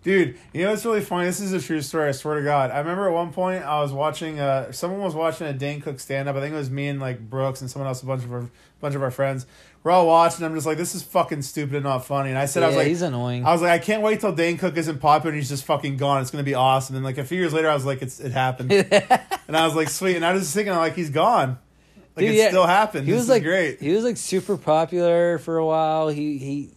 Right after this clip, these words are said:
Speaker 2: did he have his own show on, on Comedy
Speaker 1: I'm
Speaker 2: Central?
Speaker 1: sure he did.
Speaker 2: Yeah,
Speaker 1: I wouldn't be
Speaker 2: and,
Speaker 1: surprised.
Speaker 2: yeah. And, uh,
Speaker 1: The only thing I liked that he did was a movie called Mister Brooks. You ever see that?
Speaker 2: No.
Speaker 1: It's about this serial killer that has kind of a multiple personality, and it's, and Dane Cook finds out he's a serial killer, and he just basically, like, fucking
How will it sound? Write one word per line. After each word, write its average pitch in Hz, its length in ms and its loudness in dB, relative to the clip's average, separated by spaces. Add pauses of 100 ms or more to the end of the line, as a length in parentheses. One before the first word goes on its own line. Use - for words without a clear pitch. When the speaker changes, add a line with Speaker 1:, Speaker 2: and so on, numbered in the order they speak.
(120)
Speaker 2:
did 151 140 -2
he 247 100 0
have 359 120 0
his 349 140 0
own 285 180 0
show 151 440 2
on, 165 360 -4
on 156 100 -8
Comedy 151 320 -6
Speaker 1:
I'm 139 160 0
Speaker 2:
Central? 165 200 -4
Speaker 1:
sure 135 100 0
he 120 100 -2
did. 107 420 -8 (380)
Speaker 2:
Yeah, 131 160 -10
Speaker 1:
I 131 40 -6
wouldn't 123 180 -4
be 120 80 -6
Speaker 2:
and, 113 40 -8
Speaker 1:
surprised. 113 280 -14
Speaker 2:
yeah. 135 420 -4 (380)
And, 165 300 0
uh, 151 520 4 (1500)
Speaker 1:
The 143 60 -4
only 208 200 0
thing 262 180 -2
I 247 80 4
liked 175 260 4
that 170 100 -4
he 165 100 2
did 143 280 0
was 143 220 -2
a 139 80 -4
movie 143 240 -4
called 139 240 -2
Mister 135 260 -4
Brooks. 131 380 -4
You 143 60 -2
ever 143 140 -4
see 131 200 -6
that? 139 480 -2
Speaker 2:
No. 123 420 -6 (120)
Speaker 1:
It's 127 120 -8
about 160 220 0
this 156 180 -4
serial 147 320 -2
killer 151 260 -2
that 147 120 -2
has 135 160 -2
kind 143 120 -6
of 139 80 -4
a - 20 -4
multiple 139 300 -4
personality, 135 760 -2
and 127 240 -6
it's, 127 240 -12
and 127 200 -8
Dane 135 220 -4
Cook 131 160 -6
finds 135 260 -2
out 131 120 0
he's 131 120 -4
a 123 60 -6
serial 131 260 -6
killer, 135 220 -4
and 135 80 -4
he 131 60 -6
just 123 120 -8
basically, 131 360 -6
like, 123 260 -4
fucking 123 460 -8